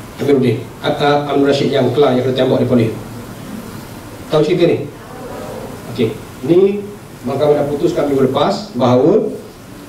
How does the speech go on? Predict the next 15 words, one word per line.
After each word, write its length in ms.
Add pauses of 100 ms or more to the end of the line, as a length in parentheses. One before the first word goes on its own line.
(120)
ah, 560
apa, 160 (240)
ah, 220 (100)
Corporal 320
Jenai, 480 (640)
ah, 240 (160)
tak 180
bersalah 380 (720)
kerana 320
bukan 240
sengaja 480
menembak 480
si 240
Amir 240
Rashid. 240